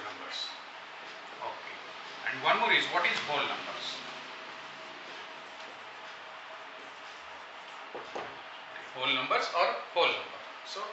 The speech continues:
whole number is also a counting number, but it includes zero.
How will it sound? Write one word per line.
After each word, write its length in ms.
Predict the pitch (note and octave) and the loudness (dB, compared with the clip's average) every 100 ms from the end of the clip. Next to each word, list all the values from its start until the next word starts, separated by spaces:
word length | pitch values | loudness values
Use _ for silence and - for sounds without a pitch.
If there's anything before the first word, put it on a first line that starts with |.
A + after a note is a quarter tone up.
| - - - - | -8 -10 -10 4
whole 160 | D3+ F#3+ | 10 10
number 240 | F#3 F3+ | 10 8
is 160 | F#3 - | 6 8
also 300 | D3 F#3 B3+ A3+ | 8 8 8 8
a 20 | E3 | 8
counting 340 | D3+ D3+ B2+ | 8 6 4
number, 300 | - - - E3+ | 2 2 4 8
but 160 | F#3+ - - | 6 6 0
it 100 | D#3+ | 4
includes 540 | D#3 - A3+ C4+ C4+ - - | 4 4 2 2 0 -2 -6
zero. 400 | - D3 D#3 A2+ | -2 4 6 6